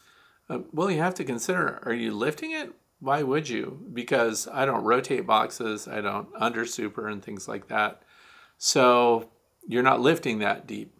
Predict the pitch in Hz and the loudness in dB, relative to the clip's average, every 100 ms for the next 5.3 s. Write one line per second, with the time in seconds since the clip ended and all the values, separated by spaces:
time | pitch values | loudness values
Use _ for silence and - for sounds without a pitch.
0 | _ _ - 95 - - - 104 104 - | _ _ -2 0 0 -4 -2 0 -2 -6
1 | - 185 170 - - 185 143 - 127 123 | -2 -2 -2 -4 0 0 0 -2 -6 -6
2 | 139 131 123 123 120 - 139 123 120 113 | -6 -6 -6 -6 -8 -8 -8 -6 -6 -4
3 | 113 113 107 104 - 143 127 135 117 120 | -4 -2 -4 -4 -8 -6 -8 -6 -4 -4
4 | 120 113 120 110 147 104 - - 113 110 | -4 -6 -4 0 -2 -2 -10 -10 -8 -8
5 | 113 107 98 | -6 -4 -4